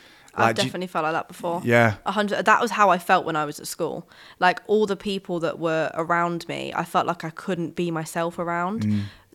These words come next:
Speaker 1: But then in front of people I don't know, which is strange to say, I felt more myself than ever. And I feel like as I've gotten older and I've met people through the industry, like, that is where I've found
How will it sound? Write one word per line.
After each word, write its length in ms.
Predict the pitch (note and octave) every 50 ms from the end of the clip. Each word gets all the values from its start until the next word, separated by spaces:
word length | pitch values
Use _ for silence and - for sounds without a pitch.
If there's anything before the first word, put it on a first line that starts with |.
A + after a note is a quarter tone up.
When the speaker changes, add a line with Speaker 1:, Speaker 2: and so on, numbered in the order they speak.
| - - -
Speaker 1:
But 160 | - F3+ F3
then 300 | F3+ F3 F3 F3+ E3+ E3 - _ _ _ _ _ _ _ _ _ -
in 180 | - G#3 G3
front 240 | F3+ - G3+ F#3+ -
of 60 | D#3+
people 260 | - F#3+ G3 F#3 - F3
I 80 | E3+ E3+
don't 240 | E3 E3 D3+ - - _ _ _
know, 520 | - E3+ E3+ E3+ F#3 G3 G3+ F3 C#3 C3+ D3+
which 220 | D3 D3 - - -
is 180 | F3+ E3+ - - -
strange 600 | - - - - G3+ G#3 G#3 G#3 G#3 G3+ F#3 -
to 100 | - D#3+
say, 480 | - - F#3 F3+ E3 C#3 C3+ D3+ E3+ - - - - -
I 100 | - F#3
felt 340 | E3 - - G3+ F#3 E3+ -
more 220 | F#3+ F#3 F#3 F#3
myself 580 | F3+ F3 F3 F3+ - F#3+ F3 E3 E3 F3+ - -
than 120 | - F3+ F3
ever. 360 | F3 F3+ F3 E3+ F#3 B3+ C4 - - - - - - -
And 100 | - G#3
I 60 | G#3
feel 100 | G#3 A3
like 140 | - - -
as 100 | G#3+ A#3
I've 100 | A#3+ A3+
gotten 180 | A3 - - - -
older 220 | F3+ G3+ G#3 G3
and 80 | F#3+ F3
I've 140 | E3+ F3 F3+
met 240 | F#3 F#3 F#3 - -
people 220 | G3 F#3+ F3+ F3+
through 240 | F3 - F#3+ F#3 E3+
the 100 | F3 E3+
industry, 600 | F3+ F3+ E3+ E3+ - - D#3 A#2+ - A2+ - -
like, 160 | - D3 - - - _ -
that 240 | F#3+ F3 D#3+ -
is 180 | - F3 - -
where 220 | F3 E3+ D#3+ D3+
I've 140 | D3+ D#3+ D#3
found 640 | - - E3 D3+ D3+ C#3+ C#3+ C#3+ C#3+ C#3+ D3+ -